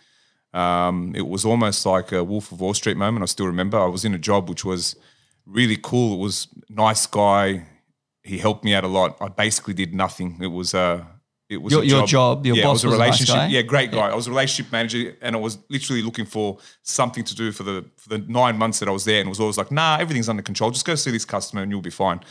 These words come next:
Speaker 1: Just relationship management. Like, I can't do this anymore. Anyway, so I called, um, my brother-in-law and I said, "Mate, what do you do?" He goes, "Oh, I'm a business manager at a dealership, and, you know, we sell finance to customers that come and buy cars. I think you'd be good at it."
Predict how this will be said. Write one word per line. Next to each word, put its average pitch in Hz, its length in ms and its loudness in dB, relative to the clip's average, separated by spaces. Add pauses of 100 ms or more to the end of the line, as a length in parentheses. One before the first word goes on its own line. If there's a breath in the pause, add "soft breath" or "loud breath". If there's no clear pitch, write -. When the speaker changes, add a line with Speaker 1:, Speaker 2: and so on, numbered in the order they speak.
(180 loud breath)
Speaker 1:
Just - 220 -2
relationship 101 520 -2
management. 87 380 -8
Like, - 80 -20 (880)
I - 40 -18
can't 80 220 -6
do 101 80 -6
this 101 200 -2
anymore. 82 320 -6
Anyway, 107 300 4
so 110 180 2
I 104 60 2
called, 139 360 4
um, 92 380 2
my 107 100 0
brother-in-law 101 460 2
and 98 80 0
I - 20 -4
said, 98 160 -2
"Mate, 104 240 0
what 131 120 0
do 156 60 4
you 127 80 4
do?" 101 120 0
He 90 120 0
goes, 101 220 0
"Oh, 98 220 4
I'm 104 160 0
a 101 100 2
business 113 400 0
manager 98 440 0
at 90 60 -4
a 87 60 -6
dealership, 92 540 -2 (240)
and, 92 680 0 (360)
you - 80 -20
know, 87 100 -6
we 92 80 -6
sell 110 200 2
finance 98 380 0
to 95 60 -10
customers 90 380 -8
that 80 100 -10
come 95 160 -6
and 90 80 -8
buy 85 160 -4
cars. 92 300 2
I 87 40 -10
think 95 140 -8
you'd 87 80 -10
be 82 80 -10
good 143 140 0
at - 80 -2
it." - 100 -10